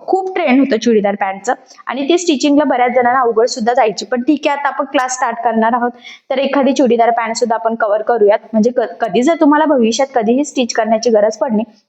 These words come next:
तर तुम्हाला स्टिच करता यावं यासाठी. त्यानंतर पुढचा पॉइंट आहे तो म्हणजे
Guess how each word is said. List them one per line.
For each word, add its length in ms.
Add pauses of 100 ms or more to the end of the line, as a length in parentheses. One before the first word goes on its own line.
तर 80
तुम्हाला 240
स्टिच 320
करता 280
यावं 300
यासाठी. 440 (340)
त्यानंतर 380
पुढचा 360
पॉइंट 360
आहे 140
तो 300
म्हणजे 300